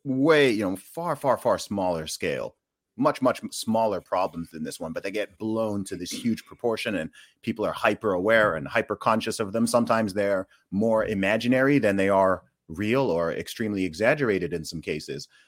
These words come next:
But in this one, it seems like it's the, it's the opposite. Um, when you gave me those figures, my,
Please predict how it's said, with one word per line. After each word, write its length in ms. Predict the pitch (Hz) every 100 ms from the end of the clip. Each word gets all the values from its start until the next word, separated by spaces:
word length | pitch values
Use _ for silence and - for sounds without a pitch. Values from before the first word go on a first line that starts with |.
| _
But 160 | - 107
in 100 | 107
this 180 | 131 -
one, 140 | 110
it 120 | 92
seems 280 | - 110 95
like 200 | 92 85
it's 180 | 92 -
the, 360 | 90 82 76 -
it's 160 | -
the 120 | 92 101
opposite. 440 | 165 - - - _ _ _ -
Um, 520 | 92 90 87 85 85 90
when 160 | 107
you 340 | 107 98 87 78 _ -
gave 220 | 110 101
me 80 | 95
those 220 | 87 85
figures, 440 | - - 85 80
my, 260 | 87 80